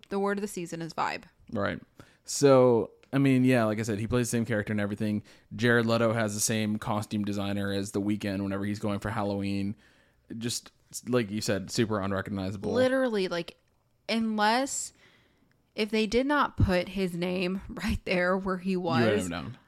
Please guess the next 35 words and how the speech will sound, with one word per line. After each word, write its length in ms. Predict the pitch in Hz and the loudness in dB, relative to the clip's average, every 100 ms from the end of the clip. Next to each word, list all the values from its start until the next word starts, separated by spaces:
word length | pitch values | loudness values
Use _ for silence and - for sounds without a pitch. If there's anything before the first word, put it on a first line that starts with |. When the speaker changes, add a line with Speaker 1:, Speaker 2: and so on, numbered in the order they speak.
| _ | _
Speaker 1:
I 120 | 226 | 0
would 60 | 240 | 0
have 60 | |
been 80 | 233 | 0
like, 220 | 240 233 | -2 -2
"Where 140 | - 285 | -2 -2
the 60 | |
Speaker 2:
Yeah. 40 | - | -2
Speaker 1:
fuck 200 | 226 226 | -2 -2
is 80 | 226 | -2
Jared 220 | 226 220 | 0 0
Leto 220 | 202 139 | -2 -4
in 80 | 151 | -6
this 140 | 180 180 | -6 -8
movie?" 300 | 175 175 175 - - | -8 -8 -10 -12 -12
Speaker 2:
But, 180 | - 127 | -2 2
like, 220 | 127 120 | 4 4
also 320 | 113 123 131 | 2 4 4
Lady 220 | 110 113 113 | 2 0 0
Gaga, 300 | 104 107 101 | -2 -2 -4
like 160 | 95 | -4
you 120 | 107 98 | -6 -4
said, 200 | 123 110 | -2 -2
is, 140 | 92 | -4
is 300 | 82 107 107 | -6 -6 -6
just 180 | 107 - | -8 -6
so 180 | - 104 | -4 -4
phenomenal 460 | 110 98 104 104 | -4 -4 -4 -4
nowadays 520 | 95 95 95 95 92 104 | -4 -6 -8 -8 -8 -8
with 160 | 95 | -8
her 180 | - 104 | -8 -6
acting 300 | 98 101 113 | -6 -6 -8
career. 360 | - 95 92 90 - - _ _ _ - | -8 -8 -8 -10 -14 -20 _ _ _ -6
And 600 | 110 107 101 95 95 82 - _ _ _ _ - | -4 -2 -2 -4 -4 -8 -12 _ _ _ _ -2
it 160 | 135 | -2